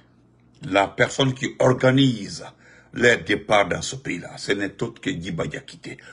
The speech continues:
sous l'ordre de Mamadi Doumbouya. Concernant Kramo Kaba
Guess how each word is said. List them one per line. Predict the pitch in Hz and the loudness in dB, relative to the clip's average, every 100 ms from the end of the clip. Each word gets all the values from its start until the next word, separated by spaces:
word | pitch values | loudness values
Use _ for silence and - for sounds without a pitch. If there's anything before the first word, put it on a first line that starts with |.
| - | -6
sous | - - 269 285 277 - _ _ _ _ | 0 6 8 8 6 0 _ _ _ _
l'ordre | - 92 98 107 90 | -6 2 6 4 2
de | - | -8
Mamadi | - 85 85 - | -8 -6 -8 -10
Doumbouya. | - - 135 143 - - _ _ _ _ _ _ _ _ _ _ _ _ _ _ _ _ _ _ _ _ _ _ _ _ _ _ _ _ _ - - _ _ _ _ _ _ _ _ | -12 -12 -12 -14 -18 -20 _ _ _ _ _ _ _ _ _ _ _ _ _ _ _ _ _ _ _ _ _ _ _ _ _ _ _ _ _ -18 -18 _ _ _ _ _ _ _ _
Concernant | 208 247 - 240 226 226 160 | 4 6 6 4 6 2 2
Kramo | 127 113 120 123 110 90 82 - | 2 4 4 4 4 0 -4 -12
Kaba | 95 95 - | -6 -6 -6